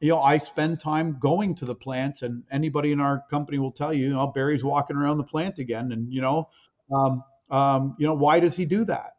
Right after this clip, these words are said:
I mean, I, I, I do that because I need that energy. I need to feel it. I need to see it. I need to talk to people.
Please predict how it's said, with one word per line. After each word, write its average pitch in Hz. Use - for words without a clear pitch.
I 131
mean, 147
I, 175
I, 147
I 156
do 180
that 147
because 143
I 151
need 151
that 135
energy. 135
I 120
need 135
to 135
feel 143
it. 127
I 120
need 135
to 127
see 143
it. 131
I 127
need 131
to -
talk 139
to 135
people. 143